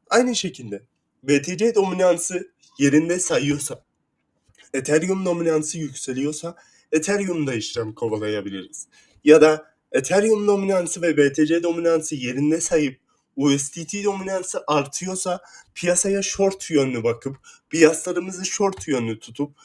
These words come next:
işlemlerimizi short yönlü alabiliriz. Ya da bir diğeri işte orders dominansı artıyorsa, orders'a para giriyorsa, orders'da işte altların dominansında bir artış gözlemleniyorsa bizler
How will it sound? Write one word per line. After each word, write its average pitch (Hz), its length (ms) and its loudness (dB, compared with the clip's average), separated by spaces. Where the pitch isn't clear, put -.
işlemlerimizi 185 800 -4
short 202 400 -2
yönlü 110 260 0
alabiliriz. 98 720 -8
Ya 185 120 4
da 202 160 6
bir 196 220 0
diğeri 185 380 0
işte - 340 -2
orders 180 560 0
dominansı 180 600 0
artıyorsa, 175 560 -2
orders'a 170 880 -2
para 160 220 0
giriyorsa, 151 640 -2
orders'da 180 880 0
işte 135 340 -2
altların 170 640 0
dominansında 180 760 -2
bir 170 200 -8
artış 139 480 -2
gözlemleniyorsa 127 960 -2
bizler 190 340 2